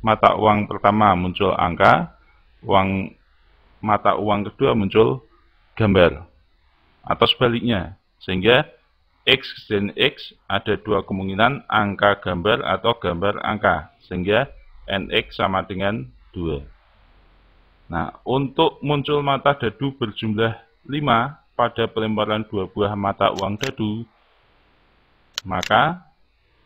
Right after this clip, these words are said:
anggota dari X adalah satu koma empat, dua koma tiga, tiga koma dua, empat koma satu. Ini bisa kita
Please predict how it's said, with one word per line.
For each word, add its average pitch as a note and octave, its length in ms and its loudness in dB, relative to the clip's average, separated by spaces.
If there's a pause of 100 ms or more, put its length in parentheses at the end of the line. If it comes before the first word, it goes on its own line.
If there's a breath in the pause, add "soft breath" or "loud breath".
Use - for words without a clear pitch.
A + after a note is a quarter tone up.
(540)
anggota G2+ 640 0
dari F#2+ 320 -4
X - 240 -2 (880)
adalah G#2 640 0
satu G2 480 -2
koma F#2 240 -4
empat, G2+ 320 4 (320)
dua F#2+ 240 -4
koma F#2 320 -2
tiga, A2+ 400 -2 (480)
tiga F#2+ 320 -6
koma F#2 240 -4
dua, A#2 560 -2
empat G2+ 320 0
koma F2+ 240 -4
satu. E2 400 -10 (560)
Ini B2+ 320 0
bisa A2 320 0
kita G#2+ 240 0